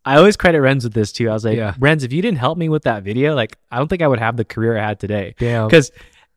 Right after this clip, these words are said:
Speaker 1: I, I knew I wanted to create a presence. I wanted to be in front of the camera, and I was like, "This is the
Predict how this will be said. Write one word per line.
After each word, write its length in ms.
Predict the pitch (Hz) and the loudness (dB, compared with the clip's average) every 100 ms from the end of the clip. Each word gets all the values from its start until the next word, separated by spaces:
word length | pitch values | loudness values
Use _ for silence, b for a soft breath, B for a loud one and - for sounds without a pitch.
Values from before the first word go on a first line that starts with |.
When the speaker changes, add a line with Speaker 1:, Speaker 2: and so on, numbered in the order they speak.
| _ | _
Speaker 1:
I, 340 | 135 151 160 151 143 | 2 4 4 2 -2
I 140 | 143 | 2
knew 260 | 151 185 220 | 6 6 6
I 60 | |
wanted 300 | 185 170 165 | 4 0 -2
to 80 | 160 | -6
create 300 | - 143 151 | -10 -4 -4
a 40 | 147 | -4
presence. 380 | 143 135 131 | -4 -4 -4
I 60 | 127 | -2
wanted 260 | 131 156 151 | 0 -2 -2
to 60 | |
be 100 | 143 | -6
in 80 | 147 | -4
front 120 | 151 | -2
of 120 | 143 | -2
the 60 | - | -4
camera, 260 | 123 123 117 | -4 -4 -4
and 100 | 113 | -6
I 40 | |
was 80 | 117 | -8
like, 140 | 107 - | -12 -10
"This 120 | 131 | -10
is 60 | |
the 120 | 135 | -12